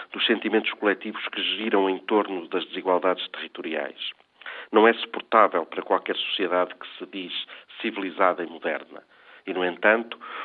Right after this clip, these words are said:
os nossos melhores humoristas continuam a ganhar a vida jogando com esses sentimentos coletivos e toda a gente se ri, com despudor. Já nem sequer se trata de uma fatalidade, como no salazarismo.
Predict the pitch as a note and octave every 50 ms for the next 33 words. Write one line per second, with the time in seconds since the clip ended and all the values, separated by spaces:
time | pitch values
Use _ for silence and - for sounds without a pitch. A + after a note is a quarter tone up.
0 | - - G#2 A#2 B2+ B2+ B2 - - B2 B2 B2 B2 A2+ A#2 A2 G#2+ G#2+ G#2+ A#2+
1 | A#2 - - G#2 - - A2 - A2 F#2+ G#2+ A2 G#2+ G#2 G2 G2 G2+ F#2+ G2+ F#2+
2 | F#2 F2+ - A2 G#2+ G2 G2 F2 F#2 F#2+ F#2+ G#2 G#2 G2 - - G#2 G2 F2+ -
3 | - G2+ E2+ - - G2 G2 - - - - F2+ E2 - - G2 F#2+ F2+ - -
4 | - - - - - F#2+ F2+ - - A#2+ A2+ G#2 G2+ F#2 F2 - G2+ F#2+ F#2 -
5 | - - G2 F2 - F#2+ E2+ - - _ _ _ _ - - - E2 D2+ - -
6 | - F2+ - F2+ E2 D#2 - - - _ _ _ - - - - - - - -
7 | - - D#3 D3+ E3 D#3+ - - - D#3 C#3 - - - C#3 C#3 - - A#2 A#2
8 | A#2+ A#2 A2 - - - - - A#2+ A2 G#2 F#2+ G#2+ A2 G2 E2+ - - - E2+
9 | E2+ F2 E2 - - F2+ E2+ E2 E2+ E2 D2+ E2+ E2 - F#2+ F2 - - - D3+
10 | C3+ -